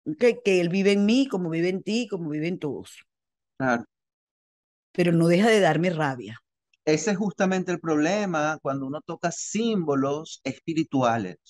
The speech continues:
Speaker 2: cualquiera sea la naturaleza de este símbolo. O sea, digamos, eh, bueno, el nazareno, imagínate, eh,
Speaker 1: Pero yo,
Speaker 2: cuántos
Speaker 1: yo me imagino
Speaker 2: autores
Speaker 1: que si a mí me roban el nazareno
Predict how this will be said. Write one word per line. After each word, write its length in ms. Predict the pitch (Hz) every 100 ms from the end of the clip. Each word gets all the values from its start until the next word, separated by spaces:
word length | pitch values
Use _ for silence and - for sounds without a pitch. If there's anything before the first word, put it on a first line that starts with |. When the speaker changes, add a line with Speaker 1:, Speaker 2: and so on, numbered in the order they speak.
| _ _ _ _ _ _ _ _ _ _
Speaker 2:
cualquiera 580 | 135 131 165 180 208 233
sea 340 | - 208 196
la 120 | 185
naturaleza 720 | 175 - 139 123 131 185 - 120
de 140 | 107
este 220 | 107 113
símbolo. 560 | - 123 110 92 92 -
O 640 | _ _ - - - _
sea, 160 | - 170
digamos, 560 | 165 175 190 226 233 _ _ _ _
eh, 260 | - 147 139
bueno, 220 | 175 196
el 100 | 156
nazareno, 540 | 143 139 147 160 180 143
imagínate, 840 | 127 147 175 151 127 - 113 104 - 98
eh, 140 | 110 - - -
Speaker 1:
Pero 200 | 220 208
yo, 80 | 156
Speaker 2:
cuántos 160 | -
Speaker 1:
yo 160 | 208 247
me 80 | 294
imagino 440 | 294 262 277 269
Speaker 2:
autores 200 | 277 269
Speaker 1:
que 60 | 220
si 100 | 247
a 60 |
mí 120 | 220 226
me 140 | 254
roban 380 | 247 254 247 254
el 100 | 233
nazareno 720 | 208 220 190 196 190 208